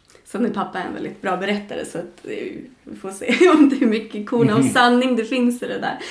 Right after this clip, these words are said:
Speaker 1: Men, eh, men det som hon berättar för mig är ju att det var, det var bra att jag fick gå på arbetsstuga. Så är det.
Speaker 2: Men det låter lite grann som att ni har haft, eh, lite av en dragkamp då inom, eh,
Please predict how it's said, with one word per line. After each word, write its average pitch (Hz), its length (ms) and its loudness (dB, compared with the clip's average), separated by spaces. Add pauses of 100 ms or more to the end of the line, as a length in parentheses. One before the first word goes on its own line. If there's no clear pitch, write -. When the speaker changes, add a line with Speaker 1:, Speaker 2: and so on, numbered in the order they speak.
(320)
Speaker 1:
Men, 220 320 4
eh, 208 440 2 (680)
men 190 220 -4
det 185 280 -4
som 196 140 -6
hon 190 160 -6
berättar 190 300 -10
för 208 140 -6
mig 196 300 -2
är - 120 -10
ju 202 60 -10
att - 440 -16 (880)
det 208 140 -2
var, 202 200 -6
det 247 80 0
var 254 180 -2
bra 185 180 -6
att - 220 -8
jag - 160 -12
fick - 240 -16
gå - 60 -16
på - 160 -20
arbetsstuga. - 680 -16 (380)
Så - 120 -20
är - 40 -18
det. - 40 -20 (380)
Speaker 2:
Men 117 120 -6
det 131 60 -4
låter 143 260 -4
lite 131 200 -2
grann 123 160 -6
som 117 160 -8
att 110 140 -8
ni 113 100 -4
har 107 80 -4
haft, 110 260 -10 (300)
eh, - 60 -20 (640)
lite 131 340 -2
av 190 80 0
en 156 100 2
dragkamp 101 560 -4
då 95 100 -6
inom, 92 400 -8
eh, 92 80 -10